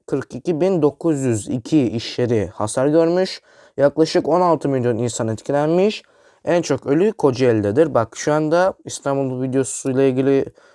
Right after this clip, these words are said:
demiştim ya, orada etkilenenler on üç buçuk milyon. Burada Ankara'dan İzmir'e kadar hissedilmiş çok devasa bir alan. On altı milyon kişi etkilenmiş. İstanbul'un nüfusu kadar. Yani maalesef ki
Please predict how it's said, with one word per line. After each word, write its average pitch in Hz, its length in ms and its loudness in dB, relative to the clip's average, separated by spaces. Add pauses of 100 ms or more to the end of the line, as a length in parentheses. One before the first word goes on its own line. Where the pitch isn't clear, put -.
(440)
demiştim 131 760 -4
ya, 120 340 2
orada 117 340 2
etkilenenler 117 720 -4
on 110 160 -2
üç 110 200 -8
buçuk - 220 -20
milyon. 101 400 -6 (800)
Burada 147 360 4
Ankara'dan 165 580 -2
İzmir'e 185 400 -2
kadar 190 240 0
hissedilmiş 180 560 -2
çok 120 280 -4
devasa 120 580 2
bir 175 60 2
alan. 202 360 2 (200)
On 185 140 -2
altı 147 280 0
milyon 113 340 -4 (200)
kişi - 240 -6
etkilenmiş. 104 540 -6
İstanbul'un 139 500 -2
nüfusu 120 340 -8
kadar. - 340 -8 (680)
Yani 131 520 0 (960)
maalesef 135 760 0
ki 180 280 0